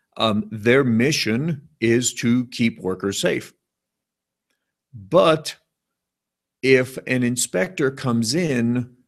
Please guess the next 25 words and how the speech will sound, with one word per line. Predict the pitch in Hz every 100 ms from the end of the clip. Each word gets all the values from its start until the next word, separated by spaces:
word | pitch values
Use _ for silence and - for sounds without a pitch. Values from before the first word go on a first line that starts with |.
| _ _ _ -
and | 127 123 120
they | 156 180 180
only | - 156 160 147
wanna | 127 135 139 123
see | - 147 143 131 120 110 95 _ _ _ -
pieces | - - 127 101
of | 95 -
paper | - - 165 - 113 117 147 - _ _ _ _ _
that | 123 127 131
they | 127
know | 127 196 185 170 202 - _ _ -
that | 135 120 - _ _ _ -
a | 131
lot | 135 139
of | 131
industries, | 135 139 127 - 135 131 127 127
uh, | 143 170
they | 147 151
just | 139 135 135 - - _ _ _ -
overlook, | 117 110 117 113 - _ _ _ _ _
or | - 113 117 110 104
they | 98 107 104 104 101 107 101 90 - _ -
don't | 127 120
keep | 117 123 117 _ _
current. | - 123 113 104